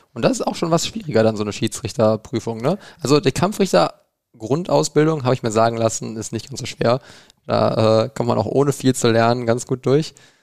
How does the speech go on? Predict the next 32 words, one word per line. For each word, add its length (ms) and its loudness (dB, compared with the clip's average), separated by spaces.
Dann, 340 -2
okay, 280 4
Obfrau 640 2
hast 160 0
du 40 4
jetzt 120 2
nicht 120 0
gemacht, 460 0
hab 80 -2
ich 80 -4
gehört, 180 4
ist 100 0
so 80 2
ein 80 -4
Mittelding, 520 -2
ne? 160 2
Also 220 0
kommt 180 -4
man 100 0
wahrscheinlich 600 2
auch, 300 4
also 140 0
da 40 -2
muss 80 -4
man 100 2
sich 140 0
schon, 260 -2
schon 120 -4
ein 40 -14
bisschen 280 -4
mehr 140 2
anstrengen, 500 -2